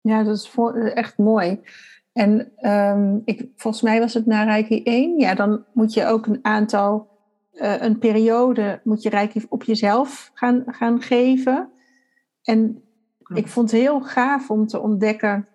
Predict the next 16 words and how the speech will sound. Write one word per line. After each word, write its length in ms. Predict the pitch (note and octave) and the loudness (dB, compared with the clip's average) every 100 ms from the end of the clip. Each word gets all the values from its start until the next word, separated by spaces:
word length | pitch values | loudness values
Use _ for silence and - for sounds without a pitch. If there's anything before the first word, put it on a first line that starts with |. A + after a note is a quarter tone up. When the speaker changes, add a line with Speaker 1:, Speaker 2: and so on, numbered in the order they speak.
| _ _ _ | _ _ _
Speaker 1:
dat 380 | _ - A3+ G#3+ | _ -6 -2 -2
het 140 | G#3+ - | -4 -6
steeds 680 | - A#3+ A#3+ - - - _ _ _ _ _ _ | 0 0 2 -2 -6 -10 _ _ _ _ _ _
sneller 580 | - - G#3+ A#3+ B3 F#3+ | -10 0 2 4 2 0
gaat 460 | - F3+ F3+ - | -4 -2 -4 -6
of, 400 | - G3 - - - | -6 -8 -8 -20 -8
of 200 | G#3 - | -8 -8
beter. 600 | - F#3+ G#3+ A3 A#3 G3+ | -4 2 2 2 -2 0
Ja, 160 | G3 F3+ | -2 -2
is 140 | G3+ | -2
het 160 | G3 E3 | -4 -2
beter, 400 | E3 A3 A3+ G3 | 0 2 2 0
weet 160 | G3+ | 0
ik 120 | G#3+ | 2
niet. 220 | A3+ C4+ C4+ | 2 2 2
Maar 300 | A3 A3 | 0 -2